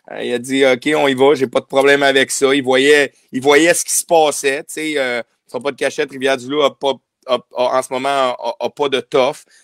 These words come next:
Puis le kid, il en avait comme assez. On les bardassait un petit peu. Ce qui fait partie, on est resté dans la légalité, mais on les a bardassés un petit peu. Puis le kid, là, gros, il a, il a chapeau au jeune, man. Il a décidé de s'élever, puis il a dit, « Moi, je vais y aller avec Hammer. » Puis il a pas mal fait non plus. Fait que, tu sais, chapeau à ce jeune-là qui rentre dans la ligue, là.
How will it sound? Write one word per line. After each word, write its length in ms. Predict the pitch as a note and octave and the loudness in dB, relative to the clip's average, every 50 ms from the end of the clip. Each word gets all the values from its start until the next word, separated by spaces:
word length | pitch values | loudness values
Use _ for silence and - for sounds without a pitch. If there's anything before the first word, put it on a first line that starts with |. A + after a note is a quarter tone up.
| _ _ | _ _
Puis 100 | - A#2+ | -12 -12
le 80 | A#2+ A2+ | -12 -10
kid, 240 | - - C#3 C3 C3 | -4 0 0 2 4
il 60 | C3 | 2
en 80 | B2 | 2
avait 180 | B2+ B2 B2 B2 | 2 2 0 0
comme 220 | A#2+ - A#2 B2+ | 0 2 2 4
assez. 360 | C3 B2+ A#2+ - - C3 B2+ C3+ | 4 2 2 2 0 0 2 2
On 100 | C3+ C3 | 0 -2
les 100 | A#2+ A#2+ | -2 0
bardassait 520 | A#2 B2 B2 A#2+ A#2+ B2+ B2+ B2 - C#3+ | 0 0 0 0 0 -2 -2 -2 -2 -4
un 80 | C3 B2+ | -4 -6
petit 140 | A#2+ - | -8 -12
peu. 200 | - - A#2 A#2+ | -10 -6 -6 -6
Ce 100 | C3+ - | -6 -8
qui 80 | - - | -10 -4
fait 120 | - C3 | -4 -4
partie, 260 | A#2+ - B2 A#2+ - D3+ | 0 0 -2 -2 0 -2
on 80 | C#3+ | -2
est 100 | C3+ B2+ | 0 0
resté 240 | A#2+ B2 A#2+ - D#3+ | 0 0 -2 -2 0
dans 140 | D3 C#3+ C3+ | 2 2 4
la 160 | C3+ C3 C3 | 4 2 2
légalité, 520 | B2+ C3 B2+ C3+ C3+ C3 A#2 - B2 A#2 | 2 0 2 2 0 0 2 2 2 2
mais 100 | C3 E3 | 2 0
on 40 | F3 | -2
les 180 | D#3 D3 C3 C#3 | -4 -2 -2 -2
a 40 | C3+ | 0
bardassés 440 | C3+ C3+ C3 B2+ C3+ C3 - - | 0 0 0 0 -2 -4 -2 -2
un 80 | D3 C#3 | -4 -4
petit 140 | B2 - - | -4 -8 -2
peu. 200 | - C#3 C3 - _ _ _ _ _ _ | 0 0 0 0 _ _ _ _ _ _
Puis 100 | - B2 | -8 -8
le 60 | B2 | -8
kid, 300 | - - - D#3+ D#3 C#3+ | -6 0 2 4 4 4
là, 140 | C3 C#3 C3+ | 4 0 0
gros, 140 | B2+ C#3+ D3 | 0 0 0
il 80 | C#3 C3 | 2 0
a, 60 | B2+ | 0
il 120 | C3 B2 B2+ | 0 -2 -4
a 60 | A#2+ | -4
chapeau 460 | - - - C#3 - - F#3 F#3 E3+ | -4 0 -2 -2 0 0 0 0 0
au 40 | D3 | 0
jeune, 320 | A#2+ B2 C#3+ C#3+ D3 C#3+ | -2 -2 -2 -2 -2 -4
man. 160 | C3 B2+ C3+ | -8 -10 -8
Il 60 | B2+ A#2 | -10 -12
a 20 | |
décidé 320 | A2 A#2+ A2+ - - C3+ | -12 -10 -12 -12 -10 -12
de 60 | C#3+ - | -10 -4
s'élever, 400 | - C#3+ C3 B2+ A#2+ B2+ C#3 C#3+ | 0 0 0 0 0 -4 -4 -4
puis 80 | C#3 | -4
il 40 | B2 | -6
a 40 | G#2+ | -8
dit, « 100 | A2 A#2 | -8 -8
Moi, 140 | C3 D3 D3+ | -4 0 2
je 40 | D3 | 2
vais 60 | C#3 | 4
y 60 | C3 C3 | 4 2
aller 200 | B2 A#2+ C3 C#3 | 2 2 0 -2
avec 160 | C3 A#2 - | -2 0 0
Hammer. » 300 | B2+ A#2+ A2+ A2+ A#2 B2+ - _ _ _ _ _ _ _ | 0 0 -2 -4 -6 -10 -12 _ _ _ _ _ _ _
Puis 100 | - A2+ | -2 0
il 20 | |
a 60 | A2 | 0
pas 140 | G#2+ - D3+ | 2 2 2
mal 220 | D#3+ D#3+ D3+ C#3+ C3 | 2 4 2 2 2
fait 220 | - D#3 D#3 - | 0 -4 -4 -4
non 220 | - D3+ C#3 C3+ A#2+ | -4 -4 -4 -4 -4
plus. 280 | - - C#3 D3 E3 _ _ _ _ _ _ _ - | -6 -8 -8 -8 -8 _ _ _ _ _ _ _ -20
Fait 80 | - | -18
que, 280 | - - A2 A2 A2 G#2+ | -12 -8 -6 -6 -6 -6
tu 480 | G#2 - - C#3 C3 B2+ B2 A#2 A2+ A2+ | -6 -6 -6 -4 -4 -2 -4 -4 -6 -6
sais, 40 | G#2+ | -8
chapeau 440 | - - - C#3+ C#3+ - D#3+ D#3+ | -4 2 2 2 2 4 4 2
à 40 | C#3+ | 2
ce 180 | - - C#3+ B2+ | 2 2 0 0
jeune-là 380 | A#2 B2 A#2+ A#2+ A#2+ B2 C3+ | 2 2 0 0 0 -2 -2
qui 160 | C3 - B2 A2+ | -2 -2 -4 -2
rentre 220 | A#2 B2 B2 B2+ | -2 -2 0 0
dans 140 | B2 A#2 A2+ | 0 0 0
la 60 | A2 | 2
ligue, 220 | G#2+ A#2+ C3+ B2+ | 2 0 0 0
là. 120 | A#2+ A#2+ | -2 -6